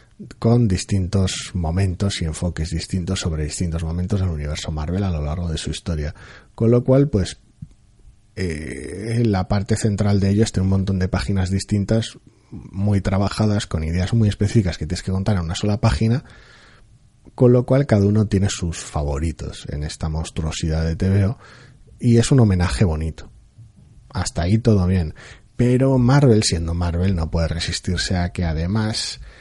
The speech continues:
eh, en muchas de esas páginas haya un nexo en común. Y hacia el final termines con un,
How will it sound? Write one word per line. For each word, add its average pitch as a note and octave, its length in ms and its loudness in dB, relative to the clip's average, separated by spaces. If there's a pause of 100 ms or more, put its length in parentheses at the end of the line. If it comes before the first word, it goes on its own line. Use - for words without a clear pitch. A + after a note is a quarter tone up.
(380)
eh, A2 800 -2 (200)
en G2+ 300 0
muchas B2 420 4
de B2 80 4
esas A2 180 0
páginas - 500 0
haya G2 200 0
un E2 100 -4
nexo F2 360 -6
en D2+ 100 -8
común. D#2 520 -4 (720)
Y G2+ 500 4
hacia F2+ 560 0
el E2+ 160 0
final G2+ 440 2
termines F#2+ 580 0
con F2+ 220 -2
un, F#2 540 -2